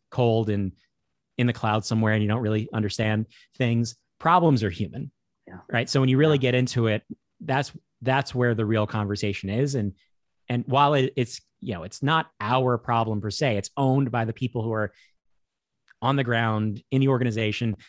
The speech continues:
Speaker 1: doing the work every day. It's our job to be there as much as possible, whether it's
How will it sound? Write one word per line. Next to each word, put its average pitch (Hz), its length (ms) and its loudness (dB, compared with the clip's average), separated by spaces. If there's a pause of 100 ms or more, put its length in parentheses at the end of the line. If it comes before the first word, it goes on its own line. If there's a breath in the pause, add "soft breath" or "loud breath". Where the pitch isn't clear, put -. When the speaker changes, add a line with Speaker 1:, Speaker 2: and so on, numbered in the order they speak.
Speaker 1:
doing 131 340 4
the 127 80 2
work 120 260 0
every 113 220 0
day. 117 420 -2 (420)
It's 127 160 -2
our 147 140 4
job 131 240 -2
to 127 60 -2
be 127 260 0
there 117 200 0
as 107 120 -2
much 113 180 -2
as - 80 -4
possible, 123 520 -2
whether 104 340 0
it's - 300 -4